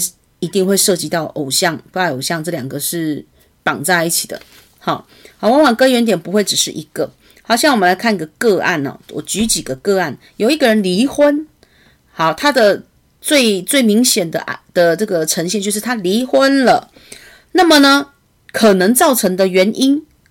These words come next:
可能造成的根源，根源点有哪一些呢？我们看右边，好，祖先的咒诅，看 A，奸淫，一直想离婚，也是一直想离婚，最后就会离婚啊。好，饶恕，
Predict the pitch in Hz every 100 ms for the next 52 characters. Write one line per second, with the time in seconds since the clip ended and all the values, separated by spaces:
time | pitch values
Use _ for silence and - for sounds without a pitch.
0 | _ - 208 180 180 214 277 226 214 214
1 | 277 254 - 254 254 233 196 170 202 165
2 | 202 226 220 - 160 165 190 185 170 165
3 | 170 170 185 - - _ - - 170 -
4 | 165 165 214 196 175 202 165 - 120 -
5 | - _ _ _ - 240 202 - 190 196
6 | 202 214 _ _ - 226 220 226 156 147
7 | 151 175 _ _ 220 208 - 165 175 190
8 | 214 226 226 180 214 226 214 196 147 165
9 | 196 202 196 190 190 175 160 185 185 170
10 | 175 _ - 170 143 - - - 185 180
11 | 214 - 247 196